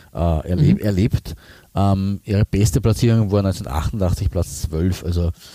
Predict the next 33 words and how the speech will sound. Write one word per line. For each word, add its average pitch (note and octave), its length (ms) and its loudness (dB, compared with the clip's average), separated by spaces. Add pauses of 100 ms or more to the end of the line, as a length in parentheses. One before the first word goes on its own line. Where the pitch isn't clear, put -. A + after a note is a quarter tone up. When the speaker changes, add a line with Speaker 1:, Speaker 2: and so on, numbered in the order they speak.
(960)
Speaker 1:
ja. C#2+ 240 -4 (560)
Zwölf C3+ 220 0
Jahre A#2+ 260 4
sind A#2 160 2
zwölf G#2+ 160 2
Jahre, A2+ 300 4
die B2 100 2
will A2 480 -2
mir B2+ 160 2
einer A2 140 2
nicht G2+ 140 2
nehmen, A#2 280 2 (440)
aber A2 180 2
sie A2 60 4
sind G#2+ 180 2
Speaker 2:
Ja. A#2+ 80 0
Speaker 1:
eher, G#2+ 720 4
äh, G#2 60 2
darunter A#2 440 2
zu - 140 0
finden. G#2+ 320 0
Siebenunddreißig A#2+ 640 2
Jahre G2+ 260 4
haben G2 140 2
sie G#2+ 80 2
in G2 40 -2
der G2 80 2
Sekunda G#2 420 0
verbracht, - 600 -4 (540)
immerhin. E2+ 480 -2
Also C3+ 180 2
Speaker 2:
Ja, D3 180 0 (120)
okay. A#2+ 320 -4